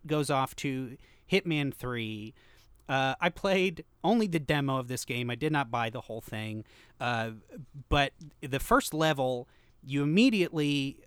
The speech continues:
have to murder a dock worker. And, uh, you sort of snap his neck, and there's the biggest pool of blood I've ever seen. And then you hide his body in a locker. After that, uh, <laughs> you sneak onto a boat,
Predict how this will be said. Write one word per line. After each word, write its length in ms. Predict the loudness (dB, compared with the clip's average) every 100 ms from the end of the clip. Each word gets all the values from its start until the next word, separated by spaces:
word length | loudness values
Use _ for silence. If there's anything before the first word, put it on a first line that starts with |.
| -8
have 200 | 0 2
to 80 | 2
murder 460 | 2 6 6 6 2
a 40 |
dock 460 | 0 0 0 -2 -6
worker. 580 | -6 -8 -10 -10 -10 -14 -20 -20 -20 -6
And, 380 | -2 0 0 -2
uh, 420 | -2 -2 -2 -4 -8 -12 -12
you 380 | -4 -2 -2 -6 -14
sort 420 | -20 -8 -2 -2
of 100 | 0
snap 420 | -2 0 2 4
his 180 | 2 2
neck, 380 | 0 0 -2 -6 -2
and 160 | 0
there's 300 | 2 2 2
the 80 | -2
biggest 480 | 0 2 4 2 4
pool 260 | 4 4 0
of 140 | 0
blood 280 | 0 2 0
I've 140 | -4 -6
ever 280 | -6 -6 -6
seen. 560 | -6 -6 -6 -6 -8 -12 -14 -2
And 100 | 2
then 120 | 6
you 120 | 6
hide 220 | 6 4
his 100 | 2
body 340 | 0 0 2 -2
in 80 | -4
a 60 |
locker. 640 | -4 -6 -6 -10 -14 -14 -20 -20 -20 -20 -20 _ -20 _ -20 _ 6
After 340 | 8 8 4 2
that, 380 | 2 2 0 -6 _
uh, 280 | 0 2 2
<laughs> 20 | -2
you 520 | -8 -2 0 0 -4
sneak 300 | -2 0 2
onto 220 | 2 4
a 40 | 4
boat, 300 | 4 4